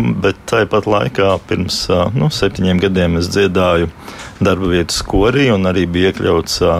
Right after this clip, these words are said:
fiziski dziesmu svētku procesā, tā kā es vismaz daļu šo dziesmu iepazinu, kuras iepriekš nebiju zinājis, un, ā, es teiktu,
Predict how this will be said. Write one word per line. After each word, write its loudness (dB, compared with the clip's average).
fiziski 0
dziesmu 0
svētku 0
procesā, 0
tā -2
kā 2
es -4
vismaz 0
daļu 2
šo 0
dziesmu 0
iepazinu, 0
kuras -2
iepriekš 0
nebiju 2
zinājis, 2
un, 2
ā, 0
es -4
teiktu, -2